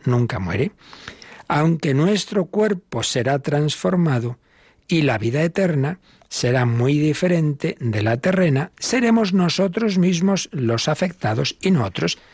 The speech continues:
Sí, el mismo, aunque no lo mismo, esa expresión que recordábamos también indicando que hay una transformación de, de nuestro ser, de nuestro cuerpo, que quedará espiritualizado,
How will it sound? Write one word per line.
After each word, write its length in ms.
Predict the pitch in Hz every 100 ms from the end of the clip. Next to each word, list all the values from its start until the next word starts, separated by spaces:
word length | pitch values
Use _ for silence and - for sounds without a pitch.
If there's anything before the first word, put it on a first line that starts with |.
| - - _ -
Sí, 340 | - 120 120 -
el 180 | 175 214
mismo, 480 | 226 208 190 190 -
aunque 280 | 185 147 160
no 100 | 208
lo 120 | 165
mismo, 280 | 110 107 131
esa 140 | 139
expresión 520 | 117 - 117 - 117 120 - - - _
que 120 | -
recordábamos 640 | 120 110 113 120 120 123
también 320 | - 127 127 123
indicando 580 | 120 139 131 123 135 - - - -
que 60 |
hay 80 | 110
una 160 | 110 117
transformación 1040 | 127 123 - 123 117 107 104 143 139 127
de, 240 | 117 98
de 160 | - 107
nuestro 340 | 104 - 113
ser, 400 | 107 - 139 170 - _ _ _
de 120 | -
nuestro 380 | 113 110 - 104
cuerpo, 640 | 98 131 131 123 151 208 262 269 _ -
que 140 | 113
quedará 360 | - 117 107 113
espiritualizado, 920 | 104 - 131 135 156 131 139 151 208